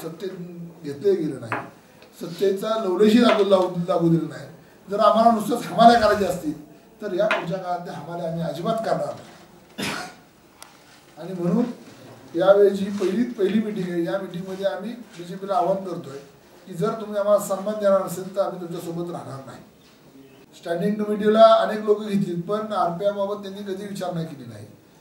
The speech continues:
मुख्यमंत्री आला तरी आरपीआयला कधी सामावून घेतलं नाही, मीटिंगला कधी बोलवलं नाही. या सगळ्या चुका त्यांनी केलेल्या आहेत. त्यामुळे त्यांना आरपीआयची गरज आहे का नाही,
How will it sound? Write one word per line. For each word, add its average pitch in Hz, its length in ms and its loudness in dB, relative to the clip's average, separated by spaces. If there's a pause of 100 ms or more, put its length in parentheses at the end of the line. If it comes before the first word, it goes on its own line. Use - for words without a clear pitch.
(360)
मुख्यमंत्री 208 420 2
आला 220 280 8
तरी 226 120 4
आरपीआयला 220 440 4
कधी 214 140 -2
सामावून 214 360 0
घेतलं 175 320 -2
नाही, 120 200 -10 (640)
मीटिंगला 226 380 4
कधी 233 180 4
बोलवलं 226 460 6
नाही. 143 240 0 (580)
या - 160 0 (120)
सगळ्या 233 260 2
चुका 247 300 0
त्यांनी 226 200 0
केलेल्या 185 360 -2
आहेत. 151 140 -8 (340)
त्यामुळे 233 360 2
त्यांना 226 220 4
आरपीआयची 240 380 6
गरज 240 300 8
आहे 196 200 6
का 156 140 -2
नाही, 143 160 -8